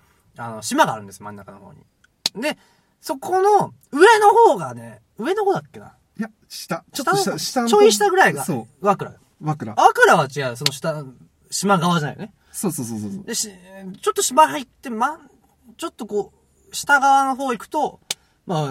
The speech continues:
Speaker 1: あ、あの、のど自慢水族館ってなるんですけど。
Speaker 2: あって。
Speaker 1: まあ、市内、金沢市内、まあ、金沢駅からで言うと多分二時間半とかで多分行けるのかな。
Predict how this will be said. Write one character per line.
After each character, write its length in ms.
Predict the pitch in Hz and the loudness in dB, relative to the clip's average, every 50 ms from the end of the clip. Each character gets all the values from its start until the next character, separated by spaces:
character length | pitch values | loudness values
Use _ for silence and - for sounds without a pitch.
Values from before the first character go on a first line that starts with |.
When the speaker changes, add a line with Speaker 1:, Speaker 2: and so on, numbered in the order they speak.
| 127 127 | -8 -10
Speaker 1:
あ、 20 | |
あ 60 | 127 | -10
の、 580 | 123 123 123 120 120 117 117 117 113 110 110 110 | -10 -10 -10 -12 -12 -14 -14 -16 -16 -16 -16 -16
の 100 | 113 123 | -14 -12
ど 100 | 120 135 | -12 -10
自 120 | 123 123 | -10 -10
慢 40 | 117 | -12
水 120 | 110 113 117 | -12 -12 -14
族 140 | 110 107 | -16 -16
館 120 | 110 101 92 | -16 -20 -20
っ 80 | 92 | -20
て 0 | 95 | -20
な 140 | 92 95 95 | -20 -20 -18
る 100 | - 120 | -16 -16
ん 40 | |
で 60 | 117 113 | -16 -16
す 80 | - | -18
け 80 | _ - | _ -20
ど。 40 | 190 | -14
Speaker 2:
あ 120 | - 120 | -12 -12
っ 20 | |
て。 400 | 110 110 110 113 - - - - _ _ _ _ | -12 -12 -14 -18 -20 -20 -20 -20 _ _ _ _
Speaker 1:
ま 240 | - 311 294 269 208 | 0 0 2 2 0
あ、 140 | 165 - - _ _ _ _ _ _ _ _ _ _ _ _ _ _ | -2 -4 -10 _ _ _ _ _ _ _ _ _ _ _ _ _ _
市 240 | - - - - 403 | -10 -8 -4 -2 0
内、 260 | 453 466 403 247 185 | 0 2 0 0 -2
金 240 | - 233 262 302 320 | -2 -2 0 0 0
沢 180 | 311 330 320 320 | 2 0 -2 -2
市 100 | - - | -2 -8
内、 140 | - 302 220 | -8 -6 -6
ま 120 | 190 196 | -4 -6
あ、 20 | 180 | -6
金 220 | - 277 302 320 | -2 0 0 0
沢 140 | 320 240 247 | 0 -4 -6
駅 300 | 330 359 - _ - - | -6 -8 -8 _ -20 -14
か 140 | _ - 190 | _ -2 -2
ら 100 | 160 139 | -2 -2
で 60 | 117 | -4
言 100 | 120 123 | -6 -10
う 40 | 123 | -10
と 140 | 123 - - | -10 -14 -14
多 120 | - 127 | -14 -14
分 200 | 110 104 101 107 | -14 -14 -16 -12
二 140 | 117 143 175 | -8 -8 -8
時 180 | 208 - 302 269 | -8 -10 -14 -18
間 500 | - - 320 302 302 294 294 294 294 285 | -12 -10 -10 -10 -8 -10 -12 -14 -14 -16
半 380 | - - 254 254 247 175 - | -10 -8 -6 -6 -6 -8 -10
と 160 | - _ - - | -12 _ -20 -20
か 100 | 92 90 | -18 -20
で 120 | 95 95 | -20 -20
多 120 | _ - | _ -20
分 80 | 107 95 | -20 -20
行 40 | - | -20
け 100 | - - | -20 -20
る 60 | - | -20
の 60 | _ | _
か 60 | - | -18
な。 80 | 165 214 | -18 -18